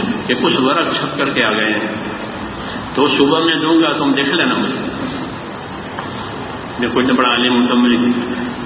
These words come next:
ایسے بڑھاتے تھے آدمیوں کو، جی ہاں، کہ صبح دیکھ لینا، میں دوں گا۔ تو دو کتابیں تھیں، تحاوی کی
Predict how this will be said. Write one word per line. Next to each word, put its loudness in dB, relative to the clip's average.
ایسے 2
بڑھاتے 2
تھے -2
آدمیوں 2
کو، 2
جی 0
ہاں، -2
کہ 4
صبح 4
دیکھ 4
لینا، 2
میں 0
دوں 6
گا۔ 2
تو -2
دو 4
کتابیں 2
تھیں، 2
تحاوی 2
کی 4